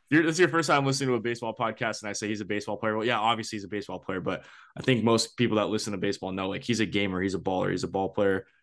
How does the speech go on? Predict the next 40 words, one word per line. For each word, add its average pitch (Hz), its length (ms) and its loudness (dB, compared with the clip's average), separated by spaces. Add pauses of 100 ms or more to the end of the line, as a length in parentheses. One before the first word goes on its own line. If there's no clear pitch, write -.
(180)
he's 92 120 -4
a 95 60 -2
dirt 110 280 0
dog, 104 300 4
he's 98 120 -2
the 92 60 -10
type 107 160 -2
of 92 60 -4
guy 101 80 2
that's 92 140 -2
always 107 240 4
dirty 104 300 4
at 101 80 2
the 107 80 0
end 98 100 -2
of 98 60 -4
the 98 80 0
game. 92 360 -4 (300)
He, 104 180 2
him 131 240 2
and, 120 160 2 (160)
him, 127 320 0
Trey, 113 560 0 (180)
you 104 80 -12
know, 98 140 -8
the 95 80 -8
Nolan 107 340 -2
Arenados 101 500 0
of 92 80 -6
the 92 80 -4
world, 92 360 0
they, 92 140 -2
they're 107 160 2
all 113 100 4
cut - 240 -2
from 101 80 -8
the 90 80 -6
same 92 200 -2
cloth. 90 360 -2
So - 320 -4